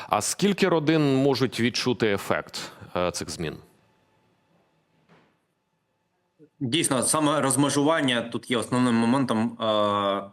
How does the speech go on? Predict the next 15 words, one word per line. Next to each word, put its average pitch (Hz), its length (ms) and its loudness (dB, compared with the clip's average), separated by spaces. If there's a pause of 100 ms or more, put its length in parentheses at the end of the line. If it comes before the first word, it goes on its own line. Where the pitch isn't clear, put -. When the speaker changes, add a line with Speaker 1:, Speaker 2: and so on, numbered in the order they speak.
Speaker 2:
покращення 117 540 -2
даного 107 380 0
механізму, 120 720 0 (280)
який, - 200 -2
власне, 117 320 0
буде, 110 440 -2
е, 104 300 0
стимулювати 110 680 -2
більш 98 200 -6
ефективне 107 440 -4
використання 120 680 -2
та 113 280 -2
чітке - 360 -6
розуміння 104 420 -4
тарифоутворення. 98 800 -6